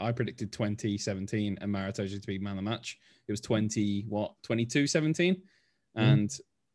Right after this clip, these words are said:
Speaker 1: uh, I don't think Itoje actually got man of the match, but he was definitely second.
Speaker 2: No, he did.
Speaker 1: Oh, did he?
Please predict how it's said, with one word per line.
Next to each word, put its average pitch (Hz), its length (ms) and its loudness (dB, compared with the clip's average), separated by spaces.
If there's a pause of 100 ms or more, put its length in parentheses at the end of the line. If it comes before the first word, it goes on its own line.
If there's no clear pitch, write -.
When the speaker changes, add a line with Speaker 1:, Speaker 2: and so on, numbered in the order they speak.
(160)
Speaker 1:
uh, 101 420 -6
I - 20 0
don't 117 160 2
think 110 180 0
Itoje 107 260 0
actually 107 180 -2
got 113 100 -2
man 117 80 0
of 117 40 2
the 120 60 4
match, 107 260 0
but 92 180 0
he 98 80 -4
was 98 100 -10
definitely 104 280 -2
second. 117 400 -4 (140)
Speaker 2:
No, 175 140 4
he 170 80 10
did. 190 320 6 (520)
Speaker 1:
Oh, 113 60 -2
did 120 160 4
he? 120 180 4